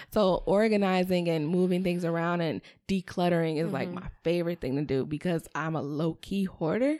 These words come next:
Speaker 2: Mm-hmm.
Speaker 1: but I'm also one that'll throw everything away. It's like all or nothing.
Speaker 2: There's no in
Speaker 1: There's
Speaker 2: between
Speaker 1: no
Speaker 2: there.
Speaker 1: in between.
Speaker 2: <laughs>
Speaker 1: So that's something I like to do for, like, mentally and I guess visually.
Speaker 2: Mm-hmm.
Speaker 1: 'Cause I, there's so much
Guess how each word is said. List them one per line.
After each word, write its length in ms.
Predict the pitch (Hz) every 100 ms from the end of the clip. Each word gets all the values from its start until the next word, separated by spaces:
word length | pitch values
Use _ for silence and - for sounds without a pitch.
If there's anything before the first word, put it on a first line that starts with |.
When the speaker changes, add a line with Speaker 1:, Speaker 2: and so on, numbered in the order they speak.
| -
Speaker 2:
Mm-hmm. 340 | 180 175 160 175 -
Speaker 1:
but 260 | 180 180 -
I'm 160 | 175 160 170
also 320 | 185 - 180
one 240 | 175 170
that'll 240 | 160 147 -
throw 240 | 165 156 -
everything 460 | - 170 165 165 151
away. 340 | 147 135 135
It's 140 | 147 170
like 400 | 170 143 - - - -
all 240 | 165 185 175
or 80 |
nothing. 320 | 170 170 - 190
Speaker 2:
There's 220 | 196 196
no 100 | 180
in 180 | 175 160
Speaker 1:
There's 140 | 208
Speaker 2:
between 260 | 190 185 190
Speaker 1:
no 100 | 190
Speaker 2:
there. 140 | 180
Speaker 1:
in 60 | 170
between. 560 | 170 185 165 190 190
Speaker 2:
<laughs> 960 | - 330 - _ _ _ _ - - 180
Speaker 1:
So 460 | 190 170 127 107 - - -
that's 280 | 180 196
something 260 | - 202 185
I 80 | 175
like 180 | 165 -
to 60 |
do 180 | 156 160
for, 340 | - 147 139 -
like, 300 | - - 170
mentally 680 | 170 170 165 165 170 165
and 160 | 143 135 _ -
I 100 | 170
guess 200 | 156 -
visually. 920 | 135 151 160 165 170 170 170 170 170 -
Speaker 2:
Mm-hmm. 340 | 190 180 165 175 - _ _ -
Speaker 1:
'Cause 160 | 226 226
I, 100 | 233 _ _ _ _ _ -
there's 220 | 262 285
so 160 | 262 240
much 380 | 208 208 -